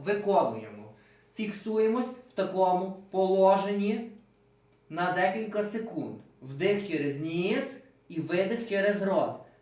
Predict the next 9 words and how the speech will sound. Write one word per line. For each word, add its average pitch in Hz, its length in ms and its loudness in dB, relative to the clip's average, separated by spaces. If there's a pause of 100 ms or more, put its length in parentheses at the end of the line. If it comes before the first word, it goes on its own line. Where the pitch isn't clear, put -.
Дихання 220 840 -2
не 156 440 0
затримуємо. 135 880 -2 (960)
Тоді 175 260 -6
підіймаємося, 160 1160 -2 (220)
забираємо 147 640 0
ногу 143 400 -4
назад 147 600 0 (460)
і 233 220 -6